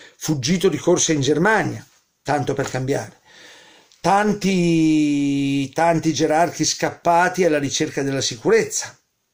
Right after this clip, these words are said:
perché avevano paura di essere arrestati da Badoglio o di essere, come dire, giudicati da qualche tribunale del popolo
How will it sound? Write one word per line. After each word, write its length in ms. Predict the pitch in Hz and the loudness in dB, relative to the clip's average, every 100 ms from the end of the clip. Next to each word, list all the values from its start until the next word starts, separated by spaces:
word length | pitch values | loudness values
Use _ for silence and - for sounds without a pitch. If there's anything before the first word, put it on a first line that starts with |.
| _ _ _ _ _ | _ _ _ _ _
perché 340 | - 151 - 143 | -6 -6 -2 -2
avevano 400 | 151 143 139 113 | 0 -2 -6 -2
paura 520 | 180 156 147 156 - - - - - - | 0 0 2 0 -4 -20 -20 -20 -20 -8
di 140 | 147 | -2
essere 320 | 180 - 156 | 0 0 0
arrestati 440 | 139 131 - 143 135 | -2 -2 -2 -4 -4
da 80 | 131 | -2
Badoglio 560 | 185 190 180 196 202 | 2 4 4 4 2
o 400 | 196 - 160 160 | 2 2 2 2
di 160 | 143 151 | 2 2
essere, 540 | 151 - - 147 143 | 2 0 0 0 -2
come 260 | - 139 139 | -2 -4 -4
dire, 380 | 131 147 139 131 | -2 0 0 -2
giudicati 840 | 131 139 165 156 147 143 - 160 | -4 -4 -4 -2 0 -2 -4 -4
da 180 | 135 127 | -4 -4
qualche 380 | 135 139 - | -4 -2 -4
tribunale 580 | 127 127 127 135 139 135 | -8 -6 -6 -4 -2 -2
del 200 | 139 165 | -2 -2
popolo 560 | - 147 143 147 151 | 2 2 4 2 2